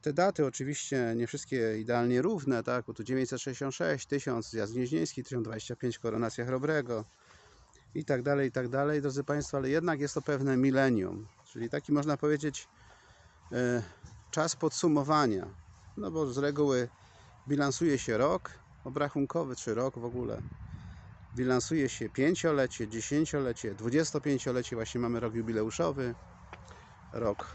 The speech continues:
drodzy Państwo, koronacyjny też, e,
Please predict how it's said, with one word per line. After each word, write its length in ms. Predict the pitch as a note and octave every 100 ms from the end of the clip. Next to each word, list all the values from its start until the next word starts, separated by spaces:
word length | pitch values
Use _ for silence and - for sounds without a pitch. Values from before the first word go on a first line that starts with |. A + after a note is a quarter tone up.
| A2
drodzy 260 | A2 G#2+ G#2+
Państwo, 680 | A2 G#2 - - G2+ F#2+ - - - - - B2 G#2+
koronacyjny 720 | - D3 E3 D3+ C#3 D3+ C#3 B2+
też, 380 | B2+ A#2+
e, 40 | -